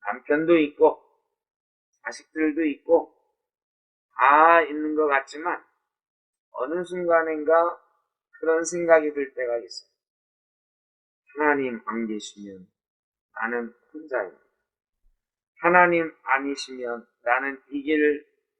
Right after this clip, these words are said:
가기가 두렵습니다. 하나님 지켜주십시오." 날마다, 날마다 내가 주를 찬송하며 주와 동행하고 싶습니다.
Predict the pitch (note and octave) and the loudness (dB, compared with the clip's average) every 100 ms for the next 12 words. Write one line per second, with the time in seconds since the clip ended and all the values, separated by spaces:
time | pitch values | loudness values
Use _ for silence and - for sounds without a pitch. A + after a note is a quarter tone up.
0 | _ _ _ _ _ _ _ _ _ _ | _ _ _ _ _ _ _ _ _ _
1 | _ _ _ - B2+ C3 C#3 C3+ B2+ B2 | _ _ _ -20 -10 -6 2 2 2 0
2 | A2+ G#2+ - F#2 F2 _ _ _ _ _ | -2 -4 -10 -20 _ _ _ _ _ _
3 | _ _ _ _ _ _ _ - A#2+ A2+ | _ _ _ _ _ _ _ -12 -8 -6
4 | A2 G#2 - _ - - A#2 G#2+ D#2 - | -8 -12 -16 _ -20 -12 -10 -10 -14 -20
5 | - _ _ _ _ _ _ _ _ _ | -20 _ _ _ _ _ _ _ _ _
6 | _ _ _ _ _ _ _ G#2+ B2+ C#3+ | _ _ _ _ _ _ _ 2 4 4
7 | C#3 C3 C3 B2+ B2 A2+ - - A2 A2+ | 2 4 4 4 2 0 -4 -2 -2 -2
8 | A2 G#2 G#2 F#2+ F#2 _ _ _ _ _ | -4 -2 -4 -4 -10 _ _ _ _ _
9 | _ B2 C3+ C3+ - C3+ D3 D3 D3+ D#3 | _ -2 -2 -2 -4 -2 -2 -2 -6 -6
10 | D3+ D#3 D3+ D3 D#3 E3 E3 _ _ _ | -6 -2 0 0 0 0 -2 _ _ _
11 | _ - E3+ E3+ D#3 D3+ D3+ D3 C3 B2+ | _ 0 4 6 4 0 -4 -6 -8 -8
12 | B2 B2+ B2+ - - - _ | -6 -6 -8 -16 -20 -20 _